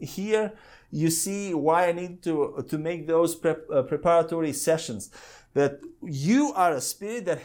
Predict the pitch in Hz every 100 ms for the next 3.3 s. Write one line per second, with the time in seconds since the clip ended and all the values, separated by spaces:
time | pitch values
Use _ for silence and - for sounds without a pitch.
0 | - 180 165 123 - 180 196 208 202 156
1 | 151 160 208 196 190 175 165 175 135 101
2 | - 160 147 160 - 233 285 339 330 -
3 | 139 120 135